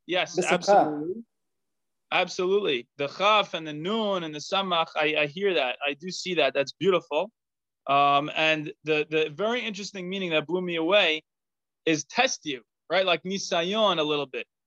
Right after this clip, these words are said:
Speaker 1: Anase otecha, right? Anasecha, we get confused because of the he here, but imagine it was a chaf sofit. It's really just a poetic way of writing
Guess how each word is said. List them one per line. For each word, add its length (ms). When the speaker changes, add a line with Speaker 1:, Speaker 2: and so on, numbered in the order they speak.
Speaker 1:
Anase 720
otecha, 760
right? 160
Anasecha, 840
we 160
get 220
confused 360
because 260
of 80
the 120
he 260
here, 320
but 120
imagine 400
it 40
was 140
a 60
chaf 240
sofit. 500
It's 260
really 220
just 220
a 40
poetic 460
way 240
of 160
writing 480